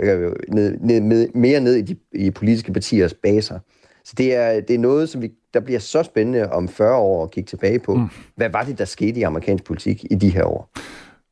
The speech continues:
Speaker 2: Lad os lige til sidst, øh, Mads Dalgaard Madsen, kigge lidt frem. At det næste primærvalg, det finder sted i South Carolina i, øh, fire-, øh, den fireogtyvende februar, og, øh, Nikki Haley er blevet fø-, er født i delstaten, hun har også været gu-, øh, guvernør der.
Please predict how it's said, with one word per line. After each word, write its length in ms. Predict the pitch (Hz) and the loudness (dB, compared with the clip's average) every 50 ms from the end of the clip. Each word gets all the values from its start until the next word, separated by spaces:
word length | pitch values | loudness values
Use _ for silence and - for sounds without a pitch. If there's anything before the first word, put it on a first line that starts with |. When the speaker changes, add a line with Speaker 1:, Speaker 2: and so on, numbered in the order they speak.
| _ - | _ -6
Speaker 2:
Lad 80 | 135 | -6
os 80 | 139 - | -4 -4
lige 100 | 151 147 | -4 -4
til 120 | 147 151 | -4 -4
sidst, 240 | 113 156 151 - - | -2 -2 -4 -2 -2
øh, 200 | 135 120 117 117 | 0 0 2 2
Mads 140 | 120 117 - | 0 0 0
Dalgaard 260 | - 127 113 127 117 | -2 -2 0 0 2
Madsen, 220 | 113 120 120 131 | 2 2 2 0
kigge 200 | 117 - 131 110 | 0 0 2 2
lidt 120 | 123 139 - | 2 0 0
frem. 200 | - 131 135 127 | 0 0 0 2
At 100 | 120 110 | 0 0
det 100 | 117 120 | 2 2
næste 400 | 139 156 - - 165 147 135 127 | 2 2 0 0 2 2 2 2
primærvalg, 640 | - - 147 139 156 165 139 107 123 123 120 - - | 2 0 2 2 4 4 4 4 2 0 0 0 -2
det 100 | 123 - | -2 0
finder 180 | 127 117 107 | 2 0 0
sted 200 | 92 - 110 110 | 0 2 0 0
i 40 | 113 | 0
South 240 | - - 113 120 - | 2 0 0 0 0
Carolina 760 | - 117 110 104 104 104 101 101 101 104 117 127 127 127 123 - | 0 0 0 2 2 2 2 2 2 2 2 4 4 2 2 0
i, 240 | 127 113 107 107 104 | 0 2 2 4 4
øh, 180 | 98 98 90 | 4 2 0
fire-, 260 | - - 175 180 170 - - | 0 0 0 0 0 0 0
øh, 120 | - 117 107 | -2 0 0
den 120 | 123 120 | 0 0
fireogtyvende 360 | - 156 170 151 127 156 151 | 0 0 0 0 0 -2 -4
februar, 360 | - - 147 139 151 127 117 107 | -2 -2 -2 0 0 0 0 -2
og, 420 | - - - 104 104 104 98 95 | -2 -2 0 0 0 0 0 0
øh, 140 | 95 92 92 | 0 0 0
Nikki 180 | 98 92 101 | 0 0 2
Haley 320 | 95 101 120 135 151 143 - | 2 2 2 0 0 -2 -2
er 80 | 101 95 | -4 -4
blevet 280 | - - 95 90 87 | -4 -6 -8 -10 -10
fø-, 140 | - - 156 - - | -10 -10 -8 -6 -4
er 140 | 113 107 95 | -4 -4 -4
født 300 | - - 170 220 196 156 | -4 -2 -2 -2 -2 -4
i 40 | |
delstaten, 460 | 127 - 160 170 165 - 143 127 113 101 | -2 0 0 -2 0 0 0 0 2 2
hun 100 | 95 95 | 2 2
har 40 | |
også 160 | 101 107 - 180 | 2 2 2 0
været 120 | 160 - | 0 0
gu-, 280 | - 127 120 117 - 123 | 0 0 0 0 2 2
øh, 180 | 110 104 101 | 2 2 2
guvernør 420 | - - 110 107 101 110 127 117 92 | 0 0 0 2 4 4 4 2 2
der. 120 | 82 80 | -2 -6